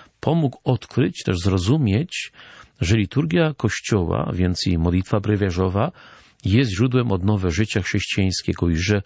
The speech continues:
lud Boży, mm, na mocy królewskiego kapłaństwa ma prawo, ale i obowiązek w niej uczestniczyć świadomie i czynnie.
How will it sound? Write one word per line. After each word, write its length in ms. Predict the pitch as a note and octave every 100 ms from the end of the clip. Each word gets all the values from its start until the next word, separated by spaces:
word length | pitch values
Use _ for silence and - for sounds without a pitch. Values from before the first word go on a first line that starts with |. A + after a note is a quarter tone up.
| _ -
lud 420 | F2 C#3+ - - _ _ _ _ _ -
Boży, 420 | F#2+ E2+ D#2+ F#2 A2+ - - _ _ -
mm, 440 | A2 F#2+ F#2 F2
na 120 | F2 F#2
mocy 360 | F#2+ - G#2 - - - -
królewskiego 640 | - G#2 F#2 - - F3 E3+
kapłaństwa 960 | A2 - G#2+ F2+ D2 - - - E3+ B3 _ _ _ -
ma 180 | E2+ F2
prawo, 480 | - F2+ E2 A2+ C#3+
ale 180 | F#3
i 140 | B3+ G3+
obowiązek 640 | F3 F#3+ A#3 G#3+ A2 F2
w 40 |
niej 120 | F2+ F2+
uczestniczyć 760 | B2 - F#2+ - C3+ - G2+
świadomie 560 | - - D2+ C#3+ D3+ F2+
i 80 | F2
czynnie. 480 | - G2+ E2+ E2